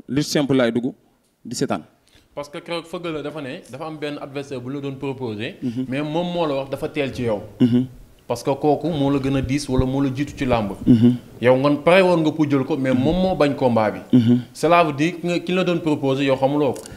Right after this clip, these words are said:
Speaker 1: Non, wallaahi azim, man naa la, man personnel, pour muy leer, man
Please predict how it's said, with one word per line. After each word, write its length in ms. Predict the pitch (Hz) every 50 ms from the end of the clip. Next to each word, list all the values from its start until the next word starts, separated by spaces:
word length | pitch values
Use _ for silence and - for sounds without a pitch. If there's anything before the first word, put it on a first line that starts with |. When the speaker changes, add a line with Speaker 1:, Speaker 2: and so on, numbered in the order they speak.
| - - -
Speaker 1:
Non, 160 | 180 208 202 -
wallaahi 440 | - 151 180 196 180 175 180 180 180 175
azim, 260 | 156 165 170 180 - - - - - - _ _ _ _ _ _ -
man 220 | 139 160 175 165
naa 140 | 165 175 185
la, 120 | 185 185 -
man 180 | 147 175 180 160
personnel, 320 | - 190 185 185 196 175 139
pour 100 | 175 180
muy 100 | 185 180
leer, 160 | 165 135 113 - - - - - - - _ - - - - - - - _ _ - - _ _ _ - - - _ _
man 220 | - 117 135 156